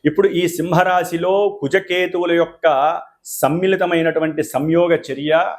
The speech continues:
ఎదురుకుండా ఏడో స్థానంలో ఉన్నటువంటి రాహువు, ఆయన సామాన్యుడు కాదు. కుజరాహు కేతువులు కలయిక అంత,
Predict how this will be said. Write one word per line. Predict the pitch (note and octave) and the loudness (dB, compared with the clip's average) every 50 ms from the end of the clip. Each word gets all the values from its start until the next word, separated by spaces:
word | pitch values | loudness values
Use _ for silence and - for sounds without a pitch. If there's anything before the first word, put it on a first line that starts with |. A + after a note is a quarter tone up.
| - C3 | -10 -8
ఎదురుకుండా | B2+ C3 D#3+ F3 F3 F3 F3 F3 E3+ E3+ E3+ D#3+ D3+ - - - - | -6 -2 -2 -2 -2 -2 -2 0 2 2 2 2 0 -4 -8 -6 -2
ఏడో | C3+ D3+ E3 F3+ F3+ E3 | 0 2 2 2 2 0
స్థానంలో | F3 - - D3+ D#3+ D#3+ D#3+ D#3 D#3 D#3 D#3 | -2 -4 -4 -4 -2 -2 -2 -2 -2 -2 -2
ఉన్నటువంటి | D#3 D3+ D3+ D3 D3+ D3 C#3+ C#3 - C3 | 0 -2 -2 -4 -4 -6 -8 -6 -6 -6
రాహువు, | A2 G#2+ A2+ A#2 C#3+ D#3 D3+ F3 F3 D#3+ A#2 - - _ _ _ _ _ - | -4 0 2 2 2 2 2 -2 -4 -4 -6 -10 -14 _ _ _ _ _ -4
ఆయన | A2 B2+ D3 E3 | -2 0 0 0
సామాన్యుడు | D3 C3 C#3 D3 D#3 D#3 D#3 D#3 D3+ C#3+ C3+ C3 | 0 0 -2 -2 -2 -2 -2 -2 -4 -4 -4 -2
కాదు. | B2 B2 B2+ A#2+ A2 G2 - _ _ _ _ _ _ _ _ | 0 0 0 0 -2 -8 -18 _ _ _ _ _ _ _ _
కుజరాహు | - C3+ C3 E3+ F3+ F3 E3+ E3+ E3+ D#3 F3 E3+ E3+ | -2 0 2 4 4 4 2 2 2 0 -2 -2 0
కేతువులు | D#3 D#3 D#3 D#3 D#3 D#3 D3 D3 D#3+ F#3 E3 B2+ B2 C#3+ - - - - _ _ _ | 2 2 2 2 0 0 0 2 2 2 2 2 0 -2 -6 -10 -14 -20 _ _ _
కలయిక | - B2+ D3+ E3+ F3+ E3+ D#3+ E3+ F3 D#3 C3+ C#3 D3 D3+ - | 0 0 2 2 0 0 2 2 2 2 2 2 0 -2 -6
అంత, | C#3 C#3+ C#3 D3 C#3+ C#3 C#3 C#3+ D#3 D#3+ | -10 -6 -2 0 0 2 2 0 -2 -4